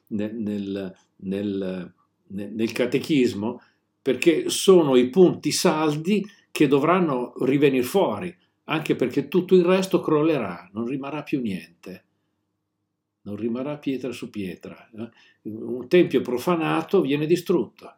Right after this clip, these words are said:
e se ne fa uno nuovo, eh? Come dice Eliot, no? Bisogna che il tempio sia distrutto perché venga continuamente ricostruito,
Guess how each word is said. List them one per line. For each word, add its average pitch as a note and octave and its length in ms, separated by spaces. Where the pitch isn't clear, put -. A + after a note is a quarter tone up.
e - 120
se C3+ 200
ne C#3 120
fa D3 220
uno D#3 200
nuovo, G#2+ 580
eh? A2 200
Come F#2+ 220
dice G2+ 360
Eliot, G2+ 560
no? G2+ 140
Bisogna G2+ 400
che F#2 100
il G2+ 60
tempio G#2+ 240
sia F#2 140
distrutto A#2 440
perché G2+ 320
venga G#2 320
continuamente G#2 680
ricostruito, F#2 840